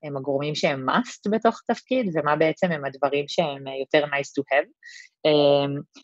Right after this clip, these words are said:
כדי באמת להבין איך אנחנו ממקדים את התהליך ועושים אותו אפילו יותר טייט. אה, מתוך הדבר הזה, הדבר השני שככה, אה, מצאנו לנכון לעשות, זה בעצם להוריד שלבים שהם לא נחוצים.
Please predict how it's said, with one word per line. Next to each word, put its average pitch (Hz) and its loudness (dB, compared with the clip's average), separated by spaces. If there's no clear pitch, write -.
כדי 160 6
באמת 156 4
להבין 180 4
איך 175 -4
אנחנו 143 -4
ממקדים 151 2
את 220 2
התהליך 190 4
ועושים 165 -6
אותו 175 0
אפילו 147 0
יותר 139 -2
טייט. 156 2
אה, 151 6
מתוך 185 4
הדבר 175 4
הזה, 214 4
הדבר 156 0
השני 180 -2
שככה, 151 0
אה, 147 -4
מצאנו 147 -4
לנכון 143 -2
לעשות, 170 0
זה 156 0
בעצם 160 2
להוריד 156 2
שלבים 160 0
שהם 151 -4
לא 143 -2
נחוצים. 151 -6